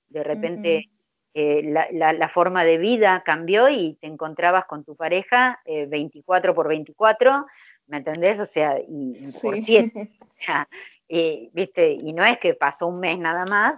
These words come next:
Speaker 1: pasaron ya diez meses. Entonces, ahí empezaron a surgir conflictos de pareja o, eh, duelos, lamentablemente,
Speaker 2: Claro,
Speaker 1: mucho
Speaker 2: sí.
Speaker 1: tema de duelo. Entonces,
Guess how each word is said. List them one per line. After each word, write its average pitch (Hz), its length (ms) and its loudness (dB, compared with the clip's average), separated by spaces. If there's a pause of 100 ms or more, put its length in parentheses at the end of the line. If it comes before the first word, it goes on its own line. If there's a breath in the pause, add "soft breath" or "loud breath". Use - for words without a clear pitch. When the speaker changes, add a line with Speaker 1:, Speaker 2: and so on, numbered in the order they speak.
(160)
Speaker 1:
pasaron 180 520 -4 (260)
ya 180 360 0
diez 160 200 -6
meses. 202 420 -4
Entonces, 165 520 -6 (540 soft breath)
ahí 170 280 0
empezaron 190 560 -2
a 170 100 -8
surgir 165 380 -8
conflictos 165 560 -10
de 156 100 -6
pareja 185 680 2 (320)
o, 220 440 4 (100)
eh, 151 160 -10
duelos, 170 680 2
lamentablemente, 180 960 -2
Speaker 2:
Claro, 196 300 -6
Speaker 1:
mucho 170 140 -10
Speaker 2:
sí. 180 240 -20
Speaker 1:
tema 175 200 -4
de 165 120 6
duelo. 160 300 4
Entonces, 190 420 -8